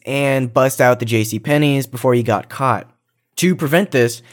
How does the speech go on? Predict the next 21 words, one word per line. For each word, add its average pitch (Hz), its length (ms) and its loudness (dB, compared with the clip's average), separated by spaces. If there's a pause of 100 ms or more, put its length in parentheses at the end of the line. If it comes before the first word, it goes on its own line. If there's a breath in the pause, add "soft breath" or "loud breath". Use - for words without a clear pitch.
(200 soft breath)
many 156 260 0
retailers 151 580 2
placed 170 420 -2
cassettes 147 520 0
inside 143 520 2
these 135 240 -2
oversized 156 640 2
plastic 131 420 -4
cases 143 540 -2 (260 loud breath)
or 147 220 2
in 147 200 0
locked 143 380 2
display 139 380 -2
cases, 117 540 -2 (300 loud breath)
which 135 220 2
significantly 156 720 0
inhibited 131 440 -2
browsing 131 600 0
and 113 180 -2
therefore 139 500 4
sales. 107 600 -6